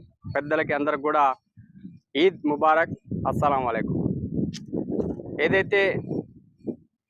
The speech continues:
ప్రపంచవ్యాప్తంగా ఇస్లాం మతం అనేటువంటిది, ఇస్లాం బోధనలు అనేటువంటివి చాలా శాంతికి చిహ్నంగా, సర్వ మతాలు బాగుండాలి, అందులో మనం ఉండాలి అనేటువంటి సందేశం ఇచ్చేటువంటి ఇస్లాం మతం.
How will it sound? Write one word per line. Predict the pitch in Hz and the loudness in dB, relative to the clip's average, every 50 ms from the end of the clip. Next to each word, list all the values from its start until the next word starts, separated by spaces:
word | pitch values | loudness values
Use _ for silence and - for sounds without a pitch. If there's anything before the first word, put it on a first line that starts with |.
| _ _ _ _ _ _ - - - - - | _ _ _ _ _ _ -16 -14 -6 -2 -2
ప్రపంచవ్యాప్తంగా | 151 151 - 208 226 202 214 202 190 185 180 - 165 185 180 180 170 175 143 - - _ _ _ _ - - _ _ _ _ _ _ _ _ _ _ _ _ _ | 0 2 2 2 2 4 2 4 4 2 2 2 2 2 2 4 4 4 2 2 -2 _ _ _ _ -20 -20 _ _ _ _ _ _ _ _ _ _ _ _ _
ఇస్లాం | - 208 - 214 185 190 208 196 190 180 | -20 -18 -8 0 2 4 4 4 4 2
మతం | 175 - 180 175 175 | 0 0 0 0 2
అనేటువంటిది, | 165 165 160 147 - 160 156 143 156 156 151 165 170 170 - - - - - - - - - - - | 2 0 0 -2 -2 -2 -2 -2 -2 -2 -2 -2 -2 -4 -6 -10 -12 -14 -8 -6 -4 -4 -4 -6 -8
ఇస్లాం | 147 - - - 180 185 185 170 | -12 -12 -4 0 2 2 2 2
బోధనలు | 139 147 151 165 170 165 160 160 156 151 151 | 2 2 2 2 2 2 0 0 0 0 -2
అనేటువంటివి | 151 147 143 139 - 139 139 139 139 143 143 143 - _ _ _ _ _ _ _ _ - 139 | -2 -2 -4 -4 -6 -6 -4 -2 -2 -2 -2 -4 -6 _ _ _ _ _ _ _ _ -2 0
చాలా | 139 147 156 156 143 135 - - - - - - - - - | 0 2 2 2 0 0 -4 -8 -18 -20 -20 -20 -20 -20 -6
శాంతికి | - - 143 151 180 175 170 151 156 | 0 2 2 2 2 0 -4 -6 -6
చిహ్నంగా, | 143 - 147 - - 151 143 143 139 147 156 - _ _ - - - - - - _ - - - - - - - - - - - - - _ - - - _ _ - | -6 -8 -8 -6 -4 -4 -2 0 0 -2 -2 -4 _ _ -14 -12 -12 -12 -16 -20 _ -20 -20 -20 -20 -20 -20 -18 -18 -18 -18 -18 -20 -20 _ -20 -20 -20 _ _ 0
సర్వ | 160 175 185 202 208 | 2 4 6 6 6
మతాలు | 196 190 185 - - 208 214 220 220 214 196 175 - - - - - - - - | 6 4 4 4 6 6 8 8 8 6 4 2 0 -6 -14 -16 -18 -8 -2 2
బాగుండాలి, | 156 165 175 180 180 175 175 170 170 175 | 4 6 6 6 6 6 6 4 4 2
అందులో | 160 151 156 160 180 180 | 2 2 2 4 4 4
మనం | 165 160 143 143 151 156 | 4 4 2 2 2 2
ఉండాలి | 156 156 151 151 151 147 | 2 2 2 2 2 0
అనేటువంటి | 143 139 139 127 - - 135 131 135 131 123 | 0 -2 -2 -4 -4 -4 -4 -2 -2 -4 -4
సందేశం | - - 139 139 143 156 156 143 - 151 | -4 -4 -4 -2 0 2 0 0 0 -4
ఇచ్చేటువంటి | 135 - - 135 127 - 135 131 127 120 127 123 | -6 -4 -2 -4 -4 -2 -4 -6 -4 -4 -4 -4
ఇస్లాం | 120 - _ - 131 127 123 | -4 -6 _ -2 0 0 0
మతం. | 113 107 - 110 107 | -2 -6 -6 -8 -10